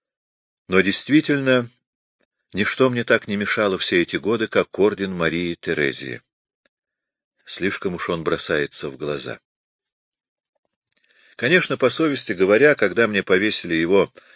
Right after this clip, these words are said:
на грудь там, на фронте, у меня голова пошла кругом.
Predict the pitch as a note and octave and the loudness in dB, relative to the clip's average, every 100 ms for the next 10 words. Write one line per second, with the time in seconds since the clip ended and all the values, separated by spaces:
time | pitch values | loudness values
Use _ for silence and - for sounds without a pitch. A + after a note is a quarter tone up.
0 | _ - D#2+ D#2+ E2+ G2 D2+ - F#2+ F2+ | _ -4 0 0 0 -2 -4 0 2 2
1 | D2+ C#2 - C#3+ C#3+ - - _ _ _ | 0 -4 0 0 0 -8 -12 _ _ _
2 | _ _ _ _ D#2+ D2+ D#2 F#2 F#2+ G2 | _ _ _ _ -10 -6 -2 0 2 2
3 | F#2+ C#2+ C#2+ F2 - E2 D#2+ - B2+ - | 2 0 -2 -6 -8 -8 -8 -8 -10 -10